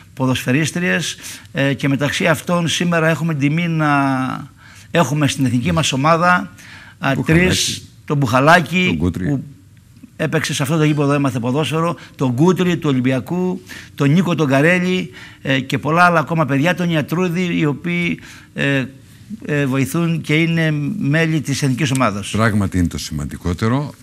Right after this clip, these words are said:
Speaker 2: Πάμε να δούμε την επόμενη φωτογραφία, στην οποία ήμουν μάρτυρας εκεί. Τι βλέπουμε εδώ; Είναι στο γήπεδο του Όφη, παιχνίδι της εθνικής ομάδας, κατακλυσμός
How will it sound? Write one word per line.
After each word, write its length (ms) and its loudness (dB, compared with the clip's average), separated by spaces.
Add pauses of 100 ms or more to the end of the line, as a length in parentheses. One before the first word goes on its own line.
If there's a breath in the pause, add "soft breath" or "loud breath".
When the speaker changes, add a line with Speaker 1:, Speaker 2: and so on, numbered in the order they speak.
(220)
Speaker 2:
Πάμε 240 6
να 140 6
δούμε 200 2
την 160 -4
επόμενη 380 -2
φωτογραφία, 800 -4 (180)
στην 240 -8
οποία 240 -4
ήμουν 300 -2
μάρτυρας 520 -2
εκεί. 360 -18 (1200 loud breath)
Τι 100 -6
βλέπουμε 420 -6
εδώ; 300 -6 (1500)
Είναι 360 -2
στο 180 -8
γήπεδο 340 -2
του 140 -4
Όφη, 220 -4
παιχνίδι 480 0
της 160 -4
εθνικής 440 -6
ομάδας, 560 -4
κατακλυσμός 880 -4